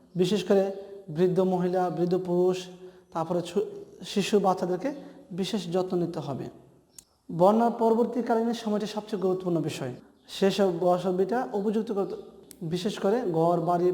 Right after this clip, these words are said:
পরিষ্কার আছে কিনা এবং, এ, সমস্ত পরিষ্কার পরিচ্ছন্ন করতে হবে। এবং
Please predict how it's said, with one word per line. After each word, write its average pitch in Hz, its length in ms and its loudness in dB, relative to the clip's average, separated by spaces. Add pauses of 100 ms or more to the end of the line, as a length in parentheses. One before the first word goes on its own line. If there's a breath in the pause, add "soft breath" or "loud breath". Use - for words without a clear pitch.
পরিষ্কার 185 320 -2
আছে 156 220 -6
কিনা 175 280 -2 (500 loud breath)
এবং, 160 420 0 (540 loud breath)
এ, 156 280 -2
সমস্ত 202 680 2
পরিষ্কার 214 380 4
পরিচ্ছন্ন 185 260 -2
করতে 165 200 -4
হবে। 127 200 -6 (680 soft breath)
এবং 185 520 0